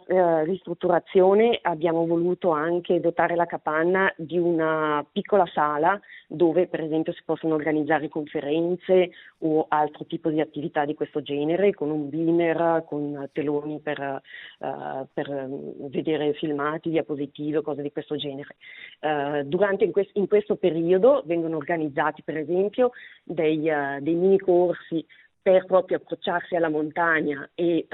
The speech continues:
per, eh, verificare le proprie ca-, le proprie conoscenze sull'ambiente alpino invernale, che è molto diverso da quello estivo,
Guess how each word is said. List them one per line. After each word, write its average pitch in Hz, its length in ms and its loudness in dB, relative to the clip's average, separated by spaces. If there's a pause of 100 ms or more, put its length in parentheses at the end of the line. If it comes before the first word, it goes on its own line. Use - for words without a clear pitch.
(420)
per, 156 160 -2
eh, 143 760 -6
verificare 160 920 -2
le 147 140 -6
proprie - 300 -8
ca-, 160 160 -2
le 156 180 -8
proprie - 260 -8
conoscenze 160 960 0
sull'ambiente 151 720 -2
alpino 160 400 -2
invernale, 151 600 -2
che 143 100 -10
è - 20 -8
molto 147 280 -4
diverso 147 480 -2
da 135 100 -12
quello 147 220 -2
estivo, 156 480 -4